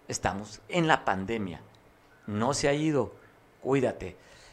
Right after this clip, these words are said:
Y también la otra cosa que no ha disminuido es la violencia.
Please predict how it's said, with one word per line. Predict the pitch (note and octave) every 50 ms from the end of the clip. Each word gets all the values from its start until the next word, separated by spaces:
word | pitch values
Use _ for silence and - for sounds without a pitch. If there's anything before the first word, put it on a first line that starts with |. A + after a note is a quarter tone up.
| - -
Y | - D#3 C#3+
también | D#3+ F#3 F3+ F3+ A3 A#3+ A#3+ A3+
la | G#3 F#3+
otra | G3+ A3+ A3+ A3+ G3+ D#3 C3 -
cosa | - E3 D#3+ A#2+ C#3+ C#3
que | - A#2+
no | A#2+ B2+ C#3
ha | C#3+
disminuido | C3+ B2+ A#2 B2 A#2 A#2 A#2 A2+ A2+ A2+ A#2 C3+ D3 - -
es | - A#2+ A#2
la | - B2+
violencia. | B2 A#2+ B2 A#2+ C3 C3+ C3 C3 - A2+ G#2